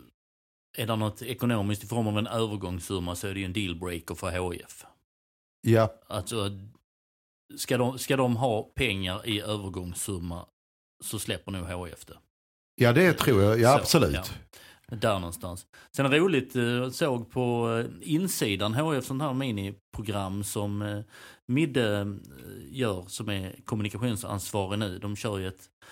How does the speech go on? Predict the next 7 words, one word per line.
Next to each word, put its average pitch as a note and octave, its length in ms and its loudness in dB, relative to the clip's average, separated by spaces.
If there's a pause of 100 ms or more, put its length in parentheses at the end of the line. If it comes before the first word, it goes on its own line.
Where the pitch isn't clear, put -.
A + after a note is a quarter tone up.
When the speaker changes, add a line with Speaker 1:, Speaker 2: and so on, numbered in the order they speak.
(580)
Speaker 1:
eh, D#3 60 -2
man E3 300 -2
får F3 320 0 (340)
följa F3 320 2
med A#2+ 380 0 (320)
in A2+ 280 0
bakom A2 400 -2